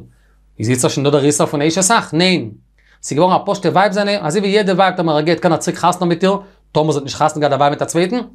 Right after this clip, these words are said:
קען ער דאך צוריק חתונה מיט איר. וואס דער ריבער קערעק פון וייבמו? וייבמו על כורחו. אז ייבום אפילו מייבם על כורחו, האט ער מיר קיין געהן מצוות ייבום, האט ער קוינע געווען,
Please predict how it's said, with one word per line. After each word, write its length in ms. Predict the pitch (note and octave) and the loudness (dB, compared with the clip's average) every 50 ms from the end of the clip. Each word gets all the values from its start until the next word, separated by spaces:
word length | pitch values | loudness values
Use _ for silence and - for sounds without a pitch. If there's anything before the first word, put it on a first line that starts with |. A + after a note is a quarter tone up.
| _ _ _ _ _ _ | _ _ _ _ _ _
קען 160 | - F3 F#3+ | 0 0 2
ער 60 | F#3 E3+ | 2 2
דאך 280 | D#3 E3+ G3+ G3+ - | 2 2 2 2 0
צוריק 300 | E3 F3+ - G3 F#3 F#3 | -2 -2 -2 -4 -2 -2
חתונה 320 | - - F#3 F#3 F#3 F#3 E3+ | 0 0 0 0 0 0 0
מיט 180 | F3+ E3 - | 0 0 -2
איר. 140 | B2+ A#2 A#2+ A#2+ - - - _ _ _ _ _ _ - - - | -4 -6 -6 -8 -12 -18 -20 _ _ _ _ _ _ -20 -10 -2
וואס 200 | B2+ C#3 D#3 D#3 | 2 2 4 4
דער 100 | D#3 D#3 | 4 4
ריבער 260 | C#3+ E3 D#3+ D#3+ D3+ | 4 4 6 4 4
קערעק 520 | D#3 - D3 C3 A#2 A#2 C#3 D#3+ D#3+ D#3+ D#3 | 4 2 0 -2 0 0 2 4 4 2 2
פון 100 | D#3 C#3+ A#2+ | 0 -4 -2
וייבמו? 580 | B2+ C#3 D3 B2 G#2 G#2 C#3 G3+ - - - _ _ _ _ _ _ _ _ - | 2 0 0 0 0 0 0 0 0 -2 -10 _ _ _ _ _ _ _ _ -8
וייבמו 500 | G#2+ A2 B2+ D3+ D3 C3+ E3 F#3+ A3+ A#3 | -4 0 0 0 2 2 4 4 4 4
על 120 | A#3 A3+ | 4 2
כורחו. 800 | - - G#3 G#3+ G#3+ G3 - - C#3+ C3 B2+ B2 B2 A#2+ A#2+ A#2+ - - - - _ - | 0 2 2 2 2 2 0 -2 -2 -2 -2 -6 -6 -8 -12 -14 -16 -20 -20 -18 _ -2
אז 260 | C#3+ C3 B2+ A#2+ B2 | 0 0 0 0 0
ייבום 280 | D#3+ G3+ A3+ G3 G#3+ F#3 | 0 2 2 2 2 2
אפילו 300 | E3+ - G#3 G#3 F#3+ F3+ | 2 0 0 0 2 2
מייבם 580 | E3 D3+ D#3+ F3 F#3 G3 F#3 F#3+ F3 F3 D#3+ | 2 4 4 4 4 4 2 0 0 0 0
על 140 | D3 C3 B2+ | 0 0 0
כורחו, 640 | B2 - A3 A#3 A#3 G3+ F#3 G3 F#3+ F3+ F3+ F3+ - - _ _ - - | 2 4 4 4 4 4 2 2 2 2 2 0 -10 -20 _ _ -4 -2
האט 120 | E3 E3 | 0 0
ער 60 | F3 | 2
מיר 100 | D#3 D3+ | 0 0
קיין 200 | D3+ F3+ F3+ F#3 | 2 2 0 2
געהן 140 | E3+ E3 D#3+ | 2 2 2
מצוות 300 | E3 D#3+ - A#2+ A#2 - | 0 0 -2 -4 -2 0
ייבום, 320 | A#3 A#3+ G3+ F#3+ G3 F3+ E3 | 0 2 2 4 4 4 2
האט 140 | C#3+ - | 2 0
ער 80 | C#3 A#2+ | -2 -6
קוינע 340 | A#2+ - A#3 B3+ B3 A#3+ A3+ | 0 0 2 2 2 2 2
געווען, 420 | G#3+ G#3 F#3+ G3 F#3 F3+ F3 E3 | 2 2 4 4 2 2 0 -2